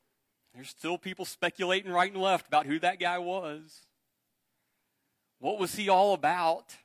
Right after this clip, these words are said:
Is there any significance to any of the things that he says? "Who do they say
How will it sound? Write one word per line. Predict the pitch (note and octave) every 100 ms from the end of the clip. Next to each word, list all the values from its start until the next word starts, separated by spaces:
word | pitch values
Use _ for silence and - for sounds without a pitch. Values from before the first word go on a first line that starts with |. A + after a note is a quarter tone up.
| _ _ _ _ _ _ _ _ _ _ _ _ _
Is | C3 D3+
there | F3+
any | G3+ F#3+
significance | G3 F3+ F#3 F#3+ F#3+ G#3 F#3+ -
to | F3+
any | F#3
of |
the | E3+
things | D#3+ E3+ F3 F3+ F#3 - - _ _ -
that | D#3
he | E3 D#3+
says? | - E3 F3+ F#3+ F#3+ - _ _ _ _ _ _ _ _ _ _ _ _ _ _ - -
"Who | G3 G3+
do | F#3+
they | D#3 D#3 D#3+ D#3+ D3
say | - - C3+ C3+ C3+ C3+